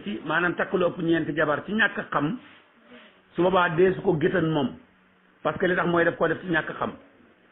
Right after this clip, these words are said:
Léegi nag suñ dàqee géttan rek, su boobaa ndono dafay ñëw taxaw, parce que dañoo wax ne ñaar duñ dajee, mooy géttan ak maanaam askanal duñ dajee. Suñ ne diw dañ ko war a géttan rek, kon doom ji dootu doonati.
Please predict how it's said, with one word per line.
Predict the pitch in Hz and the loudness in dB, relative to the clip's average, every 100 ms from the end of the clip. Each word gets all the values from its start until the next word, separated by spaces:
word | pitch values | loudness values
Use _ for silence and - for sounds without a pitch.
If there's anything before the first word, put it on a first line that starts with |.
| - | -2
Léegi | 156 202 | 2 2
nag | 190 185 | 0 0
suñ | 226 226 | 0 2
dàqee | 180 - 190 170 | 0 0 0 0
géttan | 151 180 147 123 | 0 0 0 2
rek, | 170 - - - - - _ - | 0 -2 -18 -20 -20 -20 _ -6
su | 160 | -2
boobaa | 170 165 160 | 0 2 2
ndono | 151 170 165 160 | 4 2 2 2
dafay | 151 160 | 0 2
ñëw | 151 147 | 0 -2
taxaw, | 151 143 107 | -2 0 0
parce | 143 143 | -2 -2
que | |
dañoo | 165 170 175 | 0 2 2
wax | 165 | 2
ne | |
ñaar | 156 170 175 147 | 2 4 2 2
duñ | 151 151 | 0 2
dajee, | 147 131 101 - - - - - | 2 2 -2 -10 -20 -20 -20 -6
mooy | 135 160 139 | 0 2 2
géttan | 170 202 190 220 - - - - - _ | 2 2 2 0 -6 -20 -20 -20 -20 _
ak | 170 180 - | -2 -2 0
maanaam | 156 170 165 156 | 0 2 0 -2
askanal | 175 - 170 156 143 | -4 -2 0 0 2
duñ | 147 151 | 0 2
dajee. | 151 131 98 - - - - - - | 2 2 -2 -8 -20 -20 -20 -20 -4
Suñ | 180 196 | 2 4
ne | 196 165 | 4 4
diw | 202 | 4
dañ | 190 190 | 4 4
ko | 185 | 4
war | 180 | 4
a | 170 | 4
géttan | 180 160 | 2 2
rek, | 175 | 2
kon | 180 170 | 0 0
doom | 175 165 | 2 2
ji | 165 | 2
dootu | 160 156 | 0 0
doonati. | 147 127 - | 0 0 -4